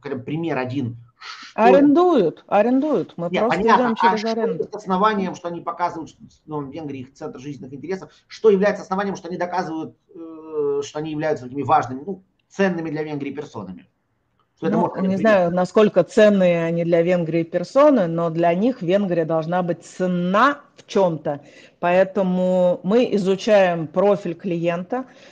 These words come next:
Speaker 2: Но зачастую к нам приходят, на самом деле, те же самые наши уже прошлые клиенты, с кем мы давно дружим,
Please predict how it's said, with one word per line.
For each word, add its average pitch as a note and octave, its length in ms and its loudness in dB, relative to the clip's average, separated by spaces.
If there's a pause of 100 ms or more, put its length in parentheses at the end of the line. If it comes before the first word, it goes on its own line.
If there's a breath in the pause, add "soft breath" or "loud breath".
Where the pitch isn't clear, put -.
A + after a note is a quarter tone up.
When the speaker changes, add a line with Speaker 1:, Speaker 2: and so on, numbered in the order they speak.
(100)
Speaker 2:
Но G#3 180 -2
зачастую A3 480 0
к G#3+ 80 -4
нам A#3+ 160 4
приходят, A3 480 2
на F3+ 100 -2
самом G3 280 0
деле, A3 240 4
те G3+ 180 -2
же F3+ 80 -6
самые G3 480 0
наши F3+ 380 -4
уже F3+ 320 -2
прошлые F#3 480 0
клиенты, A3 440 0
с - 80 -12
кем F3+ 220 -4
мы F3 140 -2
давно F3 320 0
дружим, F3+ 560 -2